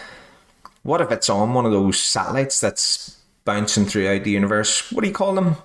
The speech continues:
The two Discovery satellites. They're not called Discovery. I don't think they're called Discovery. You can follow them on Twitter.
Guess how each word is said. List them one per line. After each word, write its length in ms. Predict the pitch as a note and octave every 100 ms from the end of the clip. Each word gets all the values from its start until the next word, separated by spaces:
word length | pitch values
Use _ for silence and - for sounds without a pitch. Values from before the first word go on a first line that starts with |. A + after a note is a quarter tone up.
| -
The 80 |
two 260 | B2+ C#3 C3
Discovery 500 | C3 - B2 A#2 B2
satellites. 460 | - A2 D#2 A2+ -
They're 120 | F#2+
not 160 | G2
called 160 | - E2+
Discovery. 340 | E2 - F#2
I 40 | F2
don't 160 | D#3+
think 140 | - -
they're 100 | C#3+
called 180 | D3+ -
Discovery. 340 | - - -
You 480 | C#3 - - - C#3
can 60 |
follow 220 | G3+ G3 G#3
them 160 | D3
on 100 | G2+
Twitter. 520 | - B2+ E3 - -